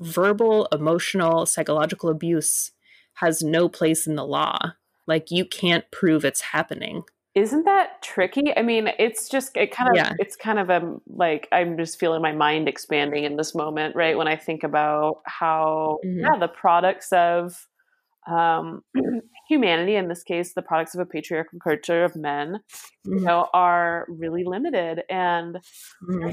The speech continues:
Speaker 2: think about that too, uh, in, in new realms, like, we hear about bias being replicated in A I, or we hear
Speaker 1: Mm-hmm.
Speaker 2: about, um,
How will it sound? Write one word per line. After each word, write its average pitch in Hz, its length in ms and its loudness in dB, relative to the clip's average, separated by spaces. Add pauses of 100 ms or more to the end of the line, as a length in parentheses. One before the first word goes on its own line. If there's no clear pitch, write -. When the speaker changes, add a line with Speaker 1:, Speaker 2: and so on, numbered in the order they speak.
Speaker 2:
think 269 240 -4
about 233 300 0
that 165 360 2 (880)
too, 226 480 -2
uh, 170 340 0
in, 180 260 -2
in 170 320 -4
new 170 240 2
realms, 240 540 2
like, 160 240 -2
we 170 120 -4
hear 175 200 -2
about 165 380 2
bias 156 440 0
being 160 240 -4
replicated 160 600 -2
in 151 160 -2 (100)
A 151 220 2
I, 143 580 0 (160)
or 147 600 2
we 175 180 -2
hear 190 160 0
Speaker 1:
Mm-hmm. 170 280 0
Speaker 2:
about, 151 260 2 (800)
um, 143 460 -2